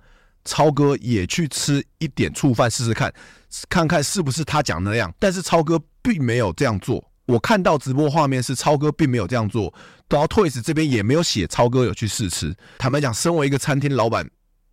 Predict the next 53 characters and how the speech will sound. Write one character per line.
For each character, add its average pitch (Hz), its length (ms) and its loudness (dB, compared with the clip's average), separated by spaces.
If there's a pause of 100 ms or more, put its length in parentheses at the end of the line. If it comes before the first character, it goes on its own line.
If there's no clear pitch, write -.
(160)
人 123 160 0
家 160 120 2
说 160 200 0
你 139 120 0
的 98 140 -2 (300)
醋 160 160 0
饭 143 180 2
难 104 180 0
吃 135 160 -2
是 147 120 -2
零 110 260 -2
分， 123 180 0
人 127 100 0
家 180 120 0
说 180 160 2
到 180 80 6
零 120 220 -2
分 127 200 -2
了， 117 140 -2 (520)
你 123 120 2
为 175 240 2
什 113 100 -6
么 95 120 -2
不 123 100 -4
吃？ 98 340 -4
你 107 60 -4
为 190 140 2
什 170 80 -2
么 117 100 0
不 117 140 -4
去？ 151 260 0 (220)
如 190 120 -2
果 226 120 0
就 214 120 0
算 208 160 2
你 127 60 -2
觉 123 100 0
得 143 60 0
这 143 100 -2
个 143 120 0
人 113 200 -2 (540)
在， 139 140 2 (260)
在 185 140 2
闹， 170 360 0 (140)
那 208 80 0
欧 135 180 0
北 127 140 0
共， 135 260 0
那 214 120 2
你 143 100 0
为 190 100 2
什 160 80 -2
么 117 160 0